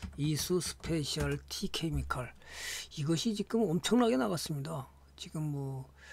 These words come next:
첫날부터 상한가로 가가지고 지금 수익이 뭐, 장난 아니에요. 수백 프로씩 나가지고 전부 다. 그래서 오늘도 상한가, 내일은 정지가 나간다고 그러죠. 경고, 투자 경고 종목 지정 이어서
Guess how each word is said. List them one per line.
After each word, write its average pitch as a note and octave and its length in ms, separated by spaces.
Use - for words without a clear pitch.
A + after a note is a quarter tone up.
첫날부터 G3 520
상한가로 C#3+ 520
가가지고 B2+ 440
지금 D#3+ 260
수익이 F#3 480
뭐, E3+ 240
장난 E3+ 360
아니에요. E3+ 380
수백 E3+ 420
프로씩 E3 280
나가지고 C#3+ 460
전부 C3+ 240
다. - 180
그래서 D3+ 200
오늘도 E3+ 340
상한가, D3+ 380
내일은 A3 640
정지가 E3+ 640
나간다고 C3 460
그러죠. D3 280
경고, G3 840
투자 A3 500
경고 F#3 480
종목 E3 540
지정 D#3 520
이어서 D3 640